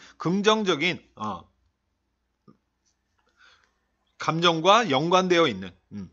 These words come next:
그래서 여기는 이렇게 꾸며 들어가는데 뒤에 목적어가 있는 상태예요.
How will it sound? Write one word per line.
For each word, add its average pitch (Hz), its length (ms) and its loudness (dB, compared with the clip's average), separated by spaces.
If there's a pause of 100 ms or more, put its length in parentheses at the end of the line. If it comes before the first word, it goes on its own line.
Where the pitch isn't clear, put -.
(200)
그래서 127 200 -2
여기는 135 340 -2
이렇게 135 280 -4
꾸며 220 320 -4
들어가는데 139 640 -2 (880)
뒤에 170 600 0
목적어가 208 760 0
있는 151 300 -4
상태예요. 92 520 -12